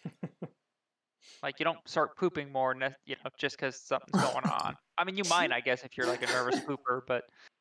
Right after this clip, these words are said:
Speaker 2: you know,
Speaker 1: Yeah.
Speaker 2: the idea that, like, we all need to go buy toilet paper is ridiculous.
Speaker 1: <clears throat> Maybe the aliens have been probing a bunch of people.
Speaker 2: You get some leakage?
Speaker 1: Yeah.
Speaker 2: Could be.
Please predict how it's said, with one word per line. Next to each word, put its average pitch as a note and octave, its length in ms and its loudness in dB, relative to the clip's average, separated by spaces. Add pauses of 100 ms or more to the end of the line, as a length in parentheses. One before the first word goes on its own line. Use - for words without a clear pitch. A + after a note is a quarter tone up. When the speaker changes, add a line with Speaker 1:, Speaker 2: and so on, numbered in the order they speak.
(340)
Speaker 2:
you C#3+ 100 -4
know, B2 340 2
Speaker 1:
Yeah. D3 80 4
Speaker 2:
the D3 60 6
idea D3+ 260 2
that, A#2 160 2
like, B2+ 260 0 (220)
we C#3+ 200 -2
all C3+ 140 4
need C#3 120 -6
to C3 60 -12
go C3+ 120 0
buy B2+ 260 2 (100)
toilet C3+ 280 0
paper B2+ 480 0 (100)
is - 200 -14
ridiculous. - 540 -4 (260)
Speaker 1:
<clears throat> - 260 -20
Maybe B2 220 -8
the B2+ 120 -8
aliens C3+ 460 -6
have C3 60 -18
been B2+ 260 -8
probing C#3 400 -4
a A#2+ 40 -8
bunch A2+ 260 -8
of G#2+ 60 -16
people. G#2+ 480 -10 (1600)
Speaker 2:
You D3+ 140 -20
get D3 120 -10
some C3 280 -16 (1000)
leakage? D#3 480 -8 (260)
Speaker 1:
Yeah. B2+ 320 -6 (760)
Speaker 2:
Could D3 180 -8
be. C#3 160 -10